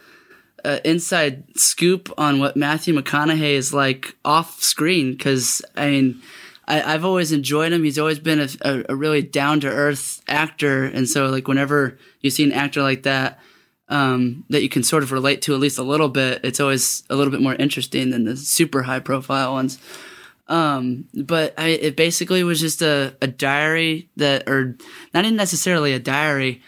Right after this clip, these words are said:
but just life experiences that he's written down for the past forty some odd years.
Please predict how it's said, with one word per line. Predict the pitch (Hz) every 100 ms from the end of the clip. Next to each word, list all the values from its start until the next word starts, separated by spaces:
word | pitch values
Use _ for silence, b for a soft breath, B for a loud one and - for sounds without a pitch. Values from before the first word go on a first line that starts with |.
| b b b
but | 127 147 139 127 - _ -
just | - 139 -
life | 139 151 151
experiences | - - 156 156 147 147 -
that | -
he's | 143 135
written | 135 - 139
down | 143 143 147 131 127
for | - 143
the | 135
past | 139 127 - - _ -
forty | - 147 147 143
some | - 143
odd | 135 131
years. | 135 143 131 -